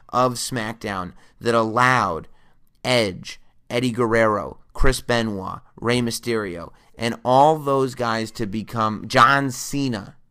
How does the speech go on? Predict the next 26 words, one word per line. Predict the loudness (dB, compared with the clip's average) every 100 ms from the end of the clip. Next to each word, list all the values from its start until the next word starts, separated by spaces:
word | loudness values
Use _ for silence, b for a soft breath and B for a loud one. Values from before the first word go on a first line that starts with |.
| _ _ _ _ -20 _ _ -20 _ _ _ _ _ _ 2
all | 4 4
those | 4 0 0
guys | -4 -2 -4 -8 b b
to | -6
become | -6 -4 -4 -4 -6 -12
household | -2 0 0 -4 -4 -4
names. | -8 -10 -14 -18 -20 -20 _ -20 -20 -20 -20 b b
What | 6 6
really | 6 -2 0 2 2
made | 2 0 0 -2
John | -2 -2 -2
Cena | -6 -6 -4
in | -4 -4
his | -6 -8
first | -4 -4 -2
night? | -8 -10 -14 -20 -20 -20 -20 b b b b b b b -20 -18
Was | 0 4 4 2
it | -2
the |
fact | -4 0 0 -2
that | -8 -4
he | -4 -2 -2
answered | -2 -2 -4
Kurt | 2 2
Angle's | 2 0 -4
challenge? | 0 0 2 -2 -8 -12